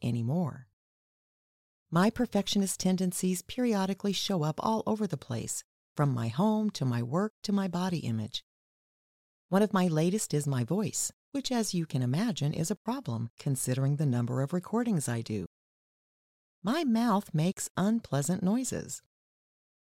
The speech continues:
I'm trying to remind myself that most people's mouths probably make noises, and I recognize that I'm being way too self-critical. But I have to set a time limit on the amount of editing I do for this podcast,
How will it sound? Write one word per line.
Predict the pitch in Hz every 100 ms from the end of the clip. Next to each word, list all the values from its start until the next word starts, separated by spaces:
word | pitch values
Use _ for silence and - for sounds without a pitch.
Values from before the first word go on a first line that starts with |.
| _ _ _
I'm | 190 190
trying | - 330 302 180 185
to | -
remind | 185 190 226 196
myself | 143 135 127 135
that | - -
most | 190 277 -
people's | 156 - 123 131
mouths | 120 110 107 - - -
probably | 277 262 131 120 120
make | 120
noises, | 120 120 120 - 202 - _ _ _ 220
and | 233
I | 226
recognize | 226 285 277 185 156 147 -
that | 165
I'm | 160 151
being | 175 156 151
way | 131 156 175
too | - 143
self-critical. | - 127 123 - 190 202 110 - _ _ _ _ _ _ _ -
But |
I | 165
have | 160 170 -
to | 156
set | - 170
a |
time | 180 - 240 240
limit | 160 135 -
on | 139 139
the | 135
amount | 131 127
of | 135 -
editing | 190 220 - 147
I | 131 131
do | 131
for | 139 151
this | 170 -
podcast, | - 220 233 135 127 139